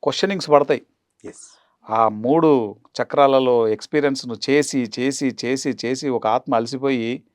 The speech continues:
Speaker 1: "ఏందిరా ఇదంతా? ఎవడరా దీన్ని నడిపించేది?
Speaker 2: Hmm.
Speaker 1: ఏంట్రా? ఎలారా జీవించేది?" అక్కడ క్వశ్చన్లు స్టార్ట్ అవుతాయి.
Speaker 2: ఎస్.
Speaker 1: ఎవరు దేవుడు?
Speaker 2: Hmm.
Speaker 1: ఏంటిదంతా? ఎక్కడున్నాడు ఆ బ్రహ్మ?
Speaker 2: Hmm.
Speaker 1: ప్రప్రథమంగా వచ్చేస్తుంది థాట్.
Speaker 2: ఎస్.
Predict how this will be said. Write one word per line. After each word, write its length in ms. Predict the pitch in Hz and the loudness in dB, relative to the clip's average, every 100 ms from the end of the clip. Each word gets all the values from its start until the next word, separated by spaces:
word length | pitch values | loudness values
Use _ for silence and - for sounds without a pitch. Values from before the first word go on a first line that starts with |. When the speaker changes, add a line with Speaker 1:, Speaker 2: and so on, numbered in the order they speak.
| _ _ _ _ _ | _ _ _ _ _
Speaker 1:
"ఏందిరా 380 | 143 165 180 185 | -4 -2 6 6
ఇదంతా? 580 | 196 170 156 151 127 135 - _ _ | 8 6 6 6 6 4 -4 _ _
ఎవడరా 420 | 135 135 165 180 | 0 4 8 8
దీన్ని 260 | 196 170 196 | 8 6 6
నడిపించేది? 720 | 175 143 160 151 139 123 120 - 120 | 6 6 4 4 4 4 -4 -6 -6
Speaker 2:
Hmm. 240 | 120 95 78 - | -4 -4 -8 -8
Speaker 1:
ఏంట్రా? 580 | 139 151 202 - 151 135 | 0 2 2 6 8 8
ఎలారా 380 | 131 135 180 175 | 6 6 6 6
జీవించేది?" 680 | 135 180 170 165 135 131 - _ _ - _ - | 4 0 0 0 -2 -2 -8 _ _ -20 _ -8
అక్కడ 180 | - 170 | -2 0
క్వశ్చన్లు 340 | 160 156 233 | 2 2 0
స్టార్ట్ 280 | 220 180 185 | 0 2 2
అవుతాయి. 260 | 185 139 - _ _ _ - | 2 0 -4 _ _ _ -8
Speaker 2:
ఎస్. 120 | 117 | 0
Speaker 1:
ఎవరు 240 | 135 196 | 4 4
దేవుడు? 720 | 147 143 143 131 139 139 113 - _ 107 | 4 6 6 4 4 4 2 -6 _ -18
Speaker 2:
Hmm. 180 | 98 82 - _ _ 120 | -18 -18 -20 _ _ 0
Speaker 1:
ఏంటిదంతా? 920 | 135 175 170 156 135 131 127 120 98 _ _ _ | 2 4 6 6 6 6 8 8 4 _ _ _
ఎక్కడున్నాడు 480 | 120 - 156 175 170 | -6 2 2 6 8
ఆ 40 | 147 | 6
బ్రహ్మ? 560 | 120 120 123 123 101 101 _ - | 6 0 2 2 0 -8 _ -12
Speaker 2:
Hmm. 220 | 113 104 85 _ _ - | -10 -10 -14 _ _ 0
Speaker 1:
ప్రప్రథమంగా 800 | 151 - - 175 180 185 185 190 | 0 2 4 8 8 6 8 8
వచ్చేస్తుంది 400 | 165 180 180 139 | 8 4 2 2
థాట్. 220 | 135 135 107 _ _ _ _ _ - | 4 4 2 _ _ _ _ _ -20
Speaker 2:
ఎస్. 380 | 92 - - | -20 -20 -20